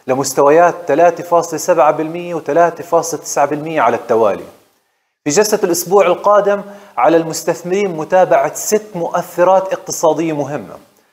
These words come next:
أولًا، مؤشر مديري المشتريات التصنيعي من أوروبا وبريطانيا وأمريكا، حيث أن قطاع التصنيع يعاني من الانكماش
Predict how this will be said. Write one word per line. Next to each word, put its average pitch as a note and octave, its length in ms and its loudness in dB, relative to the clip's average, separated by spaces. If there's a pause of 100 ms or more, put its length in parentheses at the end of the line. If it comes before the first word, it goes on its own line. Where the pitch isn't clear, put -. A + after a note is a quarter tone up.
(280)
أولًا، G#3+ 440 6
مؤشر F3+ 540 -4
مديري E3+ 300 -4
المشتريات E3+ 580 0
التصنيعي D#3+ 640 -4
من B2 160 -8
أوروبا F3 680 0 (100)
وبريطانيا D3 680 -2
وأمريكا، B2 560 -4 (640)
حيث G#3 200 2
أن G#3 120 2
قطاع G#3 400 2
التصنيع G#3 640 -4
يعاني D#3 520 0
من E3 120 -6
الانكماش E3 840 -6